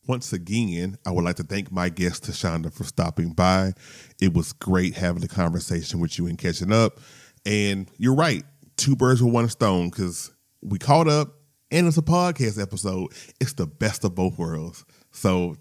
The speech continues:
thank you so much. If you want to check out Tashonda on, on I G, as well as look at Pretty Girl Teak on I G, don't fret. I got you. It's in the show notes. So all the information is right there.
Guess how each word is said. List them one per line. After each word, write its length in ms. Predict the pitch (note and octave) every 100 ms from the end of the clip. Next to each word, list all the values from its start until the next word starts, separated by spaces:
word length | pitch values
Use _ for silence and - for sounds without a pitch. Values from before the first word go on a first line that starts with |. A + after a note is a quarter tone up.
| -
thank 280 | A#2 G#2+
you 120 | G2+ F#2
so 280 | - G2+
much. 420 | F#2 F2+ D#2+ - - - - - -
If 200 | - A2+ A2
you 240 | C#3 D#3+
want 400 | D3+ D3 D3 D3
to 120 | C#3+
check 220 | - D3+ C#3+
out 280 | C3 C3
Tashonda 340 | C3 B2 A2+ A#2
on, 220 | A#2+ A#2
on 200 | - B2+
I 200 | G#2 A#2+
G, 340 | A#2+ A2+ A2+ D3 - _ -
as 140 | G2+
well 400 | F#2+ G2 G#2+ G#2+
as 220 | G#2+ G#2
look 180 | G#2+ G#2+
at 180 | G#2+ F#2
Pretty 280 | - G#2+ G#2+
Girl 240 | G2+ G#2
Teak 300 | G2+ F#3+ A3+ -
on 140 | G2+
I 160 | F#2+ F#2+
G, 300 | G2 G#2+ A#2+ - _ _ _ _ -
don't 280 | A2 B2+ C#3
fret. 540 | - G#3 A3 - - - _ -
I 200 | G2 A#2+
got 460 | C3+ G3+ G#3+ -
you. 260 | F3 D#3+ E3 C#3
It's 120 | G2+
in 60 | A2
the 80 |
show 220 | G#2+ A2+ F#2
notes. 320 | E2+ C#2+ -
So 240 | G2+ F2 -
all 180 | G#2 G#2+
the 80 | G2+
information 440 | G#2 G#2 G2+ G2
is 100 | F2+
right 200 | G2 F#2+
there. 280 | - G2+ A2